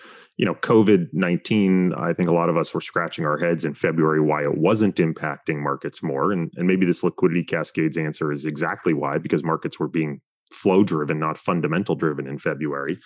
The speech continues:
Uh, and then we saw the reverse in March. But ultimately, I think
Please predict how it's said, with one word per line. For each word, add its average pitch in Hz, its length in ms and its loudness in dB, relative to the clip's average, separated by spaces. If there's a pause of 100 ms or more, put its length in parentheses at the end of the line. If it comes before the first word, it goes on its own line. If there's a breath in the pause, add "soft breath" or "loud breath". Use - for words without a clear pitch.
(480 loud breath)
Uh, 76 220 -4
and 92 100 -4
then 80 200 -2
we 78 60 -2
saw 78 200 -2
the 73 80 -2
reverse 73 460 -2
in 78 100 -2
March. 87 440 -4 (640 loud breath)
But 120 100 4
ultimately, 127 460 6
I 101 180 2
think 101 320 -2